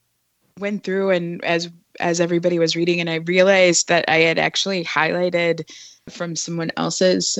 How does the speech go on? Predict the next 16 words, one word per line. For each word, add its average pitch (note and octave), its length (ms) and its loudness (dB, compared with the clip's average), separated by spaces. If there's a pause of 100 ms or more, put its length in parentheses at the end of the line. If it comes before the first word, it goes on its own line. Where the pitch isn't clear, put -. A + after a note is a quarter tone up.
uh, F#2 480 2 (280)
piece G#3+ 220 4
before, F#3+ 320 4
'cause B3 160 0
I G#3+ 80 6
just F#3 240 0
thought G3 180 2
it F3+ 40 2
was F3 240 0
really F3 280 0
beautifully E3+ 760 -4
captured, G3+ 720 -2 (420)
the E3+ 80 -4
moment E3+ 420 -4
of E3 200 -4
the E3+ 440 2